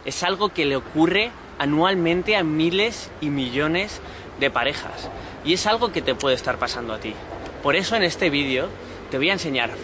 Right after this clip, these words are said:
formas para terminar con tu pareja de una manera en la que puedas minimizar todos los daños ocasionados.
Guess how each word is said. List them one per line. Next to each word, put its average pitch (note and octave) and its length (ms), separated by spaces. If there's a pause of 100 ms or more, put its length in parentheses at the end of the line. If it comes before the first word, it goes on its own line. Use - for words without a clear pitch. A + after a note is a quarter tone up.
formas A3+ 480 (260)
para C#3 220
terminar C#3 480
con B2+ 200
tu C3 140
pareja C#3 440 (420)
de C#3+ 80
una A3 140
manera G3+ 240
en A3 80
la E3 120
que C#3+ 120
puedas D3+ 500
minimizar B2 560
todos A3 480
los F3 220
daños E3 420 (100)
ocasionados. A#2+ 760